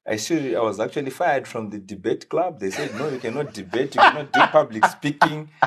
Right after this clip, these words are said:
But, <laughs> uh, right now, I'm now doing public speaking in real life. Those who were at s-, uh, in school for public speaking,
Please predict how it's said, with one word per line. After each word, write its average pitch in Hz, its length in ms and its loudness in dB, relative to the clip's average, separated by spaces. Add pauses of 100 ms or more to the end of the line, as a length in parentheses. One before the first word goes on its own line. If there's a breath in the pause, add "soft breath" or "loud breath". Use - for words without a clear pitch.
(460 loud breath)
But, 120 420 6
<laughs> - 60 -4
uh, 131 220 2 (340 loud breath)
right 135 200 6
now, 165 120 10
I'm 160 100 6
now 156 160 10
doing 131 300 0
public 113 320 4
speaking 120 420 -6
in 95 80 -6
real 110 200 4
life. 104 380 4
Those 156 340 6
who 123 80 2
were 156 80 8
at 123 300 4
s-, - 200 -10
uh, 110 200 10
in 110 160 -6
school 139 520 -4
for 104 140 0
public 107 340 2
speaking, 202 520 -10